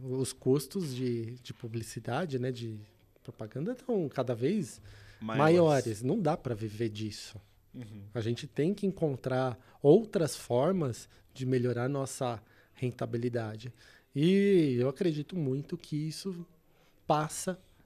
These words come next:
Speaker 1: pela experiência, por aquilo que eu tô entregando pra esse consumidor, pelo que ele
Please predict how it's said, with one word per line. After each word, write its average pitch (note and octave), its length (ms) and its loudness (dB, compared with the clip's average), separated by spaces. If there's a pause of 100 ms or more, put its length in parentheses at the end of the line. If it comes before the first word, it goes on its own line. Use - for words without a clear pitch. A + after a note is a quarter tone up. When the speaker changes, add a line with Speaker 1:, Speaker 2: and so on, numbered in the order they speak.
(120)
Speaker 1:
pela D3+ 200 2
experiência, C#3+ 880 -6 (500)
por B2+ 140 2
aquilo C3 320 -4
que - 100 -6
eu D3 80 0
tô C#3+ 600 2 (340)
entregando D3 1080 0 (280)
pra C#3+ 180 -2
esse C3+ 320 -4
consumidor, D3 880 -4 (420)
pelo B2 220 4
que - 140 0
ele C#3 240 2